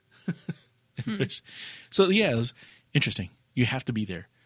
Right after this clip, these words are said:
Speaker 1: There's another one like that, too, in the Grand, that there's a river, uh, or lake that you fish in the Grand right off
Speaker 2: Yeah,
Speaker 1: the dock.
Speaker 2: yeah.
Speaker 1: And if you're not careful, you will actually be in another zone if you're, if you're staying
Speaker 2: Oh.
Speaker 1: in the wrong spot. <laughs> And you can actually cast, if you're too close to it,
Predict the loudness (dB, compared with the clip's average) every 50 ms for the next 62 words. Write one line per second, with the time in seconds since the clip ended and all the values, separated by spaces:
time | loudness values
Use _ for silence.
0 | -20 _ _ _ _ _ _ _ _ _ _ _ _ _ 6 8 10 10 10 8
1 | 6 6 6 6 4 4 2 0 -2 -2 0 0 0 0 0 0 0 0 0 0
2 | 0 0 0 0 0 0 -2 -6 -10 -12 _ _ _ _ _ _ _ _ _ _
3 | _ _ _ _ _ _ _ _ _ -8 -4 -2 0 2 2 2 2 0 2 4
4 | 4 4 4 2 -2 -4 -6 -10 -8 -8 -6 -6 -4 -2 2 4 4 4 2 2
5 | -2 -6 -6 -2 0 0 0 2 0 -2 -2 -2 -2 -2 0 0 2 2 2 2
6 | 2 2 0 0 0 -2 -4 -4 -6 -10 -16 -16 -14 -14 -14 -14 -16 -18 _ _
7 | 2 2 4 4 2 2 0 0 2 0 0 -2 -4 -4 -4 -4 -2 -2 -4 -2
8 | 0 0 0 0 0 0 0 0 2 2 2 2 0 0 0 -2 -2 0 0 2
9 | 2 2 2 2 2 2 2 2 0 0 0 -2 -2 -6 -12 -16 -20 -20 _ -12
10 | -8 -6 -6 -6 -6 -6 -6 -4 -2 -2 0 0 0 0 0 0 0 -2 -2 -2
11 | -2 -2 -4 -4 -4 -6 -8 -8 -12 -16 -20 _ _ _ _ _ _ _ -16 -6
12 | -2 0 0 0 0 0 2 2 2 2 0 -4 -4 -4 -2 0 0 0 0 0
13 | -2 0 -2 0 2 0 0 2 2 0 2 2 2 0 0 -2